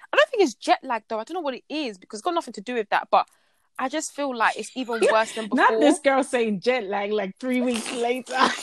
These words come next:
Speaker 1: what I'm saying. It can't be that. So I'm just like, I don't know what it is. Maybe that
Speaker 2: Oh,
Speaker 1: whole,
Speaker 2: God.
Speaker 1: but I think though, going on,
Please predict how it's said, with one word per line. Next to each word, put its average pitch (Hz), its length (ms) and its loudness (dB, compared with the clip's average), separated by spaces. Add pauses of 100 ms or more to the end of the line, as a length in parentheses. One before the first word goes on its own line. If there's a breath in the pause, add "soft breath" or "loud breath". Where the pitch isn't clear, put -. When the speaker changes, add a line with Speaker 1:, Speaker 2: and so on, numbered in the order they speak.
(240)
Speaker 1:
what 466 440 6
I'm 403 80 2
saying. 466 400 6
It 320 40 2
can't 453 240 8
be 269 60 -2
that. 294 280 6 (380 loud breath)
So 427 120 4
I'm 427 80 6
just 427 180 2
like, 415 100 8
I 392 120 6
don't 453 120 0
know 453 120 2
what 359 160 4
it 269 100 -4
is. 330 80 2
Maybe 403 240 4
that 311 180 6
Speaker 2:
Oh, 277 40 -2
Speaker 1:
whole, 302 220 4
Speaker 2:
God. 220 280 -10
Speaker 1:
but 233 80 4
I 294 100 6
think 381 320 -2
though, 247 120 0
going 311 280 4
on, 370 220 -4